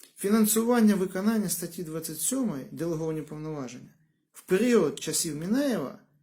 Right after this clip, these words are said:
дві тисячі шостого, дві тисячі чотирнадцятий, та Лисенка, який з дві тисячі чотирнадцятий, е, відповідно, займає дану посаду. А особливо, ким саме повинні бути профінансовані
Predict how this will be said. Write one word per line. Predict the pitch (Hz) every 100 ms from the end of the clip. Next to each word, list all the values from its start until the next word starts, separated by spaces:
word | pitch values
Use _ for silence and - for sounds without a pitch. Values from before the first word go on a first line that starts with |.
| _
дві | 143
тисячі | 180 190 160 175
шостого, | - 165 156 - 131
дві | 143
тисячі | 147 135
чотирнадцятий, | 139 139 139 131 - - - _ _
та | 185
Лисенка, | 269 294 202 151 139 - - _ _ _
який | - 156 220
з | 165
дві | 185
тисячі | 220 170 175
чотирнадцятий, | 170 202 254 226 - 143 113 - - - _ -
е, | -
відповідно, | 147 139 151 180 170 220 196 180
займає | 147 165 175 170
дану | 147 156 151
посаду. | 147 156 - 123 110 - _ _ _ _ _ _ _ _ _ _
А | 151
особливо, | 160 175 175 190 262 254 165 135 - _ _ _ _ _ _ _ _ _
ким | - 262 214
саме | - 208 175
повинні | - 170 196 175
бути | 151 180 156
профінансовані | - 160 156 165 165 165 208 165 139